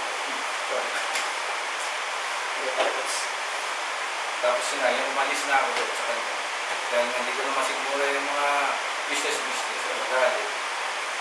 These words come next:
kung ano-ano nga yung sinabi. Di okay lang. Tapos, yung iba, yung nag-good mining, nagtanim pa yata ng ano. Ngayon nga pa sila tinanim dun sa church natin sa may Sampalo. Naalala niyo.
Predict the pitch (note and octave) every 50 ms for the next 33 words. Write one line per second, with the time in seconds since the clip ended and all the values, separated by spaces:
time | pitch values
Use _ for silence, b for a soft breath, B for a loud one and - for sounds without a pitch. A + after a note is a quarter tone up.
0 | - - - - - - - - C3 B2+ C3 B2+ B2+ - - - B2+ B2+ B2 A#2+
1 | A#2+ - - - D3 D3+ D#3+ D#3 D#3+ - - - - - - - - - - -
2 | - - - - - - - - G#3+ G#3+ G#3+ G3+ - - - - - - - -
3 | - - - - - - - - - - - - - - - - - - - -
4 | - - - - - - - - - - - - - - - - - E3 F3 F3
5 | F3 E3+ F3 E3 D#3+ D#3+ D#3+ D#3+ D#3+ D#3+ D#3 D3+ D3+ D3 - D3+ D3+ D3+ D3+ D3
6 | D3 D3 C#3+ C#3+ C#3 C#3 C3+ - - - - D#3 - - - - - F#3 - E3+
7 | - E3 - - - - - - - - - - - - - - - - - -
8 | - - - - - - - - G3+ G#3 G3+ G3+ G3+ G3+ - - - - - -
9 | E3 E3 E3 D3+ D3+ D3+ C#3+ D3 C#3+ - - - - - E3 D#3 D#3 - - -
10 | - - - - - - - - - F#3+ G3 G3 G3 - F#3+ F#3 F3+ F3+ E3+ -
11 | - D#3 A#2+ A#2 - - C#3 - - A#2+ A#2 - - - - - - - - -
12 | - - - - A#2+ B2 - - - - - - - -